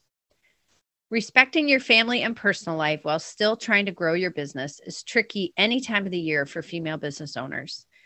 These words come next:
Enter in the holiday season, and we just don't have enough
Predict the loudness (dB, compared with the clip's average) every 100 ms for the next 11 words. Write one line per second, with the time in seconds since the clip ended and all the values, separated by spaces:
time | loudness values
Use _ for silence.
0 | _ _ 0 2 2 0 2 0 0 -2
1 | -4 -2 2 2 4 2 0 -4 -4 -2
2 | -4 -4 -4 -6 -4 -6 -2 -2 -2 -6
3 | -2 -2 0 -6 -2 -2 0 -2